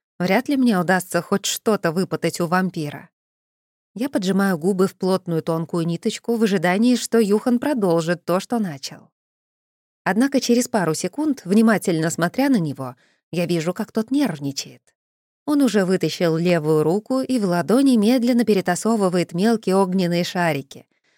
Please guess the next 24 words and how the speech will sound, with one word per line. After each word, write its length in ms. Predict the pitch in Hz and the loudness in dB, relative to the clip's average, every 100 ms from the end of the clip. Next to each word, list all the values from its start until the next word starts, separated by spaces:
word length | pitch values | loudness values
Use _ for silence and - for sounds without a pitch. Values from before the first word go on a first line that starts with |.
| - | -12
будто 320 | 175 175 - | -4 -4 -2
бы 140 | 165 175 | 0 2
это 400 | 175 175 - 170 | 0 -2 -2 -2
медитативное 800 | 175 170 185 180 185 147 160 151 | -2 -2 0 -2 -2 -2 -2 -2
занятие 440 | 175 262 277 233 | 0 0 0 0
расслабляет 720 | 233 - 226 180 165 143 139 | 0 0 0 2 -2 -2 -6
его. 340 | 143 139 147 _ _ _ _ _ _ _ - | -14 -16 -18 _ _ _ _ _ _ _ -6
Проглотив 580 | 196 180 170 180 180 - | -2 0 0 0 -2 -2
ком 240 | 180 175 | 0 0
безысходности 760 | 170 156 165 220 240 175 170 - | 0 -2 -2 0 0 0 -2 -2
от 140 | 170 | -2
незнания 420 | 196 175 180 175 175 | 0 0 0 0 0
того, 260 | 180 175 | 0 0
что 160 | - 165 | -2 -4
сказать, 400 | - 208 302 - | -2 0 -2 0
я 120 | 269 | -2
спрашиваю: 640 | - 160 156 156 143 147 _ _ _ _ _ - | 0 -4 -4 -8 -10 -14 _ _ _ _ _ -8
«А 80 | |
что 160 | 180 330 | -4 -4
ты 100 | 302 | -2
хочешь 340 | - 240 190 | 0 0 -2
от 120 | 180 190 | -4 -2
меня 260 | 185 190 | 0 0
услышать?» 640 | 196 - 190 - - - | 0 0 0 -2 -14 -20